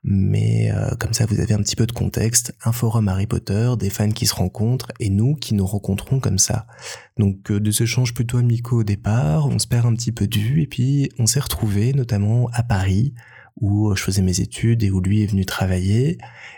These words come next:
Et on a commencé aussi via les escapes à se fréquenter de plus en plus, à passer de plus en plus de temps,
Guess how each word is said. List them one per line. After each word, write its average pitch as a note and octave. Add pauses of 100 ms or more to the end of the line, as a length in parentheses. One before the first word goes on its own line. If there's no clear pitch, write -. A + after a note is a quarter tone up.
(120)
Et D3+
on A#2
a B2
commencé A#2+ (100)
aussi A2+
via B2+
les G2+
escapes A#2+
à A2+
se A2+
fréquenter A2+ (360)
de A#2
plus A#2
en G2+
plus, B2+
à A#2+
passer A2
de G#2+
plus A#2
en G#2
plus -
de G2
temps, C3